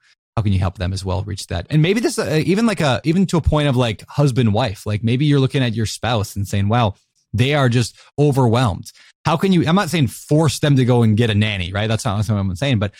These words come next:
how can you coach them or help them think differently? 'Cause most people don't think this way. Most of the world does not listen to podcasts about personal development and business and entrepreneurship and real estate. They just do their life the way that it comes to them. So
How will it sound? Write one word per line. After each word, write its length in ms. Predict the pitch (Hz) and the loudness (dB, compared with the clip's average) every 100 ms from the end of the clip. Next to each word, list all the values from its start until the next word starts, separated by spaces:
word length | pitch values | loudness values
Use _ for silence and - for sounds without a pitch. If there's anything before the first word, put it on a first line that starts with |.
| - - | -20 -4
how 100 | 160 | -2
can 180 | 196 190 | 2 2
you 240 | 165 110 _ _ _ | 2 0 _ _ _
coach 380 | - 175 - - | 0 0 0 -2
them 220 | 117 101 | 0 2
or 80 | 113 | 0
help 340 | - 175 - | 0 -2 -2
them 360 | 104 87 98 110 _ _ _ _ _ | -2 0 -2 -4 _ _ _ _ _
think 360 | - 185 180 - | -6 0 0 2
differently? 340 | 180 160 107 | 0 2 0
'Cause 140 | 98 107 | 2 2
most 180 | 170 | 2
people 180 | 233 202 | 2 0
don't 300 | 123 135 165 | 2 0 0
think 220 | - 117 | 0 0
this 200 | 98 - | 0 -6
way. 220 | - - - _ - | -8 -12 -14 _ 0
Most 440 | 127 143 185 - | 2 4 2 0
of 60 | 190 | 0
the 80 | 196 | 2
world 320 | 170 156 131 | 4 2 2
does 160 | 113 | 2
not 240 | 113 139 120 | 2 0 0
listen 260 | 135 - 151 | -2 0 -2
to 60 | |
podcasts 600 | - 135 120 - 120 110 | 0 0 0 0 -2 -2
about 160 | 110 101 | -4 -2
personal 320 | 113 135 139 | -2 0 0
development 360 | 120 117 120 120 | 2 2 2 0
and 120 | 110 | 2
business 420 | 113 - 113 110 | 0 2 0 2
and 80 | 110 | 0
entrepreneurship 720 | 107 - 151 151 - 101 - - - | -2 0 2 2 2 -4 -4 -14 0
and 120 | 139 | 2
real 140 | 165 | 4
estate. 340 | 123 - 90 - | 0 -2 -8 -4
They 240 | 104 104 - - _ | -2 -2 -6 -20 _
just 260 | 127 98 | -2 -2
do 220 | 85 131 139 | 0 2 4
their 160 | 147 | 4
life 380 | 131 123 123 - - | 2 0 -2 -6 -2
the 80 | 110 | 2
way 160 | 117 | 2
that 100 | 113 | 2
it 60 | 110 | 0
comes 320 | 120 101 - | 0 0 -2
to 60 | 82 | -10
them. 100 | 87 | -8
So 300 | - 113 | -4 -2